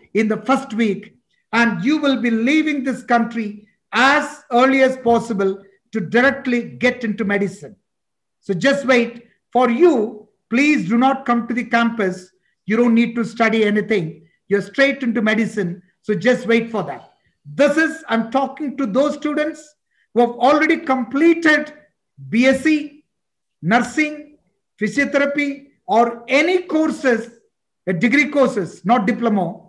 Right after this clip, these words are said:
degree courses, and straight getting into medicine direct. So those kids can wait. Your visa will start right away,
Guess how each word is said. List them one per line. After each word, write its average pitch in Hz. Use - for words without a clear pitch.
degree 247
courses, 220
and 214
straight 277
getting 240
into 220
medicine 214
direct. 175
So 196
those 277
kids 320
can 214
wait. 285
Your 220
visa 240
will 208
start 247
right 226
away, 202